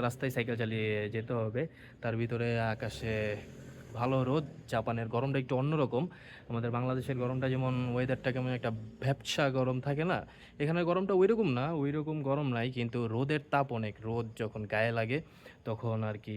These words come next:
সহ্য করা যায় না, মনে হয় যে চামড়া পুড়ে যাচ্ছে। তো যাওয়া যাক, আমার বাজার করা শেষ, বাসায় যাব, রান্না করব, তারপর খাওয়া দাওয়া করব। তো এই ছিল আজকের ভিডিও, আপনাদেরকে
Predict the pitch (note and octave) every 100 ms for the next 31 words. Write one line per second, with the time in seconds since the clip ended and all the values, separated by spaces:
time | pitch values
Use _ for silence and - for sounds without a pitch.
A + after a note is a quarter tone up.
0 | G2+ - C#3 D3 B2+ A2+ A2+ G#2+ A2+ A#2+
1 | B2 B2 B2 B2 C#3 A#2+ A#2 A#2+ A#2+ A2+
2 | G#2 - - - - - - - - G#3+
3 | G3 C3+ A2+ - A2 G2 - - - A#2+
4 | A#2+ A#2 - - - - - - - -
5 | - - - - - - - A#2 C3+ D#3
6 | F3+ - - C3 B2+ B2+ A#2 A2 G#2+ A#2
7 | A2+ A#2 A#2 A#2 - D#3 - A#2 A2 G#2+
8 | A2+ A#2+ A#2+ D3 A2+ A#2 A2+ A#2 B2 D3
9 | A2 A2+ G#2+ A#2 A2+ A#2 A2 A#2 A2+ E3
10 | F#3 - - - - A#2 A#2 A2 - C3+
11 | C#3 - C#3+ C3+ - C3+ A#2+ B2+ D3 F3
12 | A#2+ A#2+ A#2 A2 A2+